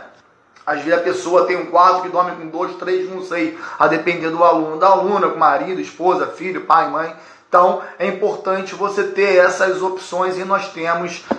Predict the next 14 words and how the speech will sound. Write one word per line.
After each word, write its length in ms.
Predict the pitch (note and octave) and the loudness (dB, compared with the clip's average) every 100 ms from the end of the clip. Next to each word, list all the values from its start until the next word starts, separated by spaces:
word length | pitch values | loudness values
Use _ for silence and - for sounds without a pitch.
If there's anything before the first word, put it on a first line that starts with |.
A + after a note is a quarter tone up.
| - | -6
em 180 | D#3 D#3+ | -8 2
qualquer 520 | G#3 G3+ - G3+ G#3 | 4 4 2 4 4
lugar, 460 | G3+ G3 F3 D#3+ E3+ | 4 2 4 4 4
você 220 | F3 F3 | 0 -8
tem 140 | F3 F3 | -12 -10
biblioteca 840 | F3+ E3 F3 - D#3+ E3 E3+ E3 - - | -10 -2 -2 -2 -4 -6 -4 -6 -6 -12
pra 180 | - E3+ | 2 4
você 340 | E3+ E3 - E3 | 4 -2 -6 -8
estudar. 680 | E3 D#3+ E3+ D3+ D3 D3+ - | -8 -10 -6 4 4 4 2
Então, 200 | D#3 D#3+ | -2 -2
não 240 | E3 E3 | -2 -2
é 160 | D3+ D#3 | -2 -2
desculpa, 560 | - - D3 C#3 A2 | -6 -12 -10 -8 -4
legal? 420 | A#2 C3 D3+ D#3 | 0 4 6 4